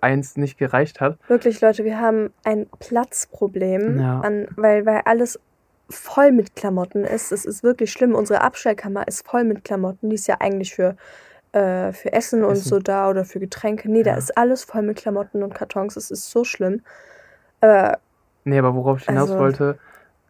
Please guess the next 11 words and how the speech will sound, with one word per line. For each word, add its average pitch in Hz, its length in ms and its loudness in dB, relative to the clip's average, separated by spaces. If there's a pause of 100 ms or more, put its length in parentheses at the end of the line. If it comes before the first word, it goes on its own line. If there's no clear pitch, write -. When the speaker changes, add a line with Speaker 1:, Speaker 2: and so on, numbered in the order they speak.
(120)
Speaker 1:
ähm, 127 680 0 (160)
ich 131 100 -4
muss 165 140 0
sagen, 156 260 2
es 139 80 -8
sieht 156 160 -2
trotzdem 170 400 -2
nicht 180 400 0
nach 147 220 -2
ikea 139 360 -4
aus 139 360 -2